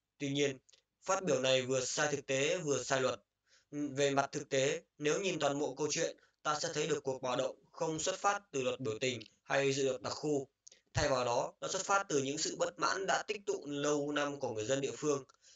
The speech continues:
Khi một nhà máy nhiệt điện do Trung Quốc xây gây ô nhiễm môi trường nghiêm trọng, khiến họ bị mất sức khỏe và sinh kế. Cuộc biểu tình ngày mùng mười tháng sáu,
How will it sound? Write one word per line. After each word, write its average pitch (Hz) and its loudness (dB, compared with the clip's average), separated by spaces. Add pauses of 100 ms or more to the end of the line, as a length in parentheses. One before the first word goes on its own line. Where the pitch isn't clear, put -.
Khi 185 0
một 151 -2
nhà 143 2
máy 139 2
nhiệt 151 -2
điện 143 -2
do 139 -4
Trung 143 -6
Quốc 196 -6
xây 156 2
gây 147 2
ô 147 2
nhiễm 147 0
môi 160 0
trường 135 0
nghiêm 143 0
trọng, 165 2 (280)
khiến 160 -6
họ 185 0
bị 151 -2
mất 165 -2
sức - -4
khỏe 113 2
và 113 2
sinh 143 -4
kế. 135 0 (680)
Cuộc - -18
biểu 131 0
tình 131 0
ngày 131 2
mùng 131 -2
mười 131 2
tháng 143 0
sáu, 147 0